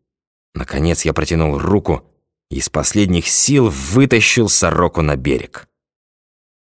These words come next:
Танука выбралась сама. Оскальзываясь на крутом откосе,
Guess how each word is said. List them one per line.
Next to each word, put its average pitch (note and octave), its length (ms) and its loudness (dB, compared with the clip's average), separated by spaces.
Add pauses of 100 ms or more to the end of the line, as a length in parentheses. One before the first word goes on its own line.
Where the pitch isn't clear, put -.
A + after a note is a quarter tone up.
(140)
Танука G2 420 2
выбралась G2 480 2
сама. E2+ 400 2 (720)
Оскальзываясь F2+ 720 0
на E2+ 80 -2
крутом E2 320 2
откосе, - 580 2